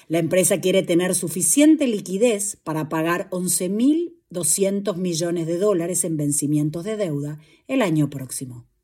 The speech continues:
El fabricante de electrodomésticos, controladora Mave, pagará ciento ochenta y un millones de dólares en deudas que vencen este año,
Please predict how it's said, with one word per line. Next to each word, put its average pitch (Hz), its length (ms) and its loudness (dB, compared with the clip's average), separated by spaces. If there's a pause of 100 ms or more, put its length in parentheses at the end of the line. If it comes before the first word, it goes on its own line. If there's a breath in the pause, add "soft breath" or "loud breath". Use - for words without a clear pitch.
(540)
El 240 140 2
fabricante 262 520 4
de 254 100 6
electrodomésticos, 196 1000 -2
controladora 156 800 0
Mave, 175 460 -2
pagará 208 520 -2
ciento 294 400 4
ochenta 175 400 -2
y 160 80 4
un 185 160 2
millones 165 460 -2
de 156 100 -2
dólares 165 420 0
en 147 160 0
deudas 170 360 0
que 165 120 -6
vencen 147 380 -2
este 170 280 -4
año, 143 360 -4